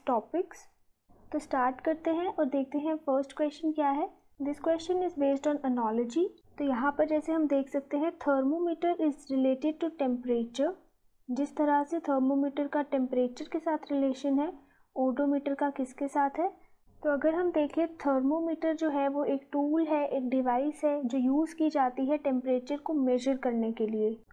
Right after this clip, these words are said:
उसी तरह odometer का यूज़ किया जाता है क्या measure करने के लिए, weight, humidity, blood pressure या speed। तो इसका answer होगा odometer जो है वो यूज़ किया जाता है speed measure करने के लिए।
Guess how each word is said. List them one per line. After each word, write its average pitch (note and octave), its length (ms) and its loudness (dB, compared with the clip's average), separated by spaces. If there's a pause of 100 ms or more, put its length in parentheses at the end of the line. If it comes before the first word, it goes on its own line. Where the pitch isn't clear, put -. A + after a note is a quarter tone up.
(100)
उसी D#4+ 280 0
तरह E4+ 280 2 (100)
odometer D#4+ 640 2
का E4 80 4
यूज़ D4+ 360 0
किया C#4+ 240 0
जाता C#4 320 0
है C#4 180 0
क्या C#4 300 0
measure D4+ 340 0
करने C#4+ 360 0
के C#4+ 140 -2
लिए, C#4+ 240 0
weight, C4+ 560 0 (120)
humidity, C4+ 600 0
blood B3 300 2
pressure C4+ 500 -2
या C#4+ 200 2
speed। A#3 500 -6 (400)
तो C#4 60 -2
इसका C4+ 260 -2
answer D4 300 0
होगा D4 280 2 (180)
odometer D4 580 0
जो D4 160 -2
है C#4 160 2
वो C#4 120 -4
यूज़ C4+ 320 0
किया B3+ 240 -2
जाता B3 340 0
है C#4+ 200 -2
speed C4+ 520 -2
measure D4 320 0
करने C#4+ 340 0
के C#4+ 120 -2
लिए। D4+ 240 -2